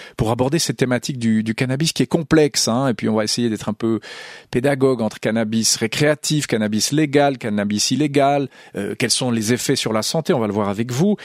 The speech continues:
Et là aussi, euh, les études se contredisent parfois. Euh, ce sondage, j'en parlais, on va peut-être commencer là-dessus. Deux tiers des Suisses qui seraient favorables à la légalisation du, du cannabis, s'il restait toutefois interdit aux mineurs, aux moins de dix-huit ans. Euh, est-ce que ça vous semble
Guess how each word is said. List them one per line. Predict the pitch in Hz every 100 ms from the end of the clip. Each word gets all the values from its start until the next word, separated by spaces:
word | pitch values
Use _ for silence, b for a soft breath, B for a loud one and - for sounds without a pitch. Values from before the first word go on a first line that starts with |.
| B B B 90
Et |
là | 104
aussi, | 147 - 175 123
euh, | 95 -
les | 107 101
études | 104 113 -
se | 107
contredisent | 101 - 113 170
parfois. | - - 170 180 B -
Euh, | - -
ce | 180
sondage, | - 180 170 180
j'en | 135 127
parlais, | 127 170
on | 170
va | 139
peut-être | 131
commencer | 135 120 -
là-dessus. | 123 120 -
Deux | 160 160
tiers | - 151
des | 143
Suisses | - 165 147
qui | - -
seraient | - 160 165
favorables | - 143 135 127 123 113
à |
la | 107 104 101
légalisation | 101 104 101 107 104 127
du, | 107 104 101 98
du | 101
cannabis, | - 104 113 147 202 - B B B B _
s'il | - 131 113
restait | 123 - 117
toutefois | 113 - 120 110 -
interdit | 107 110 104 98 104
aux | 98
mineurs, | 117 165 170
aux | 107
moins | 104
de | 104
dix-huit | 104 95 95 -
ans. | 143 208 - B B B B -
Euh, | 127 131 135
est-ce | 151 -
que |
ça | 208 220
vous | 135
semble | - 151 123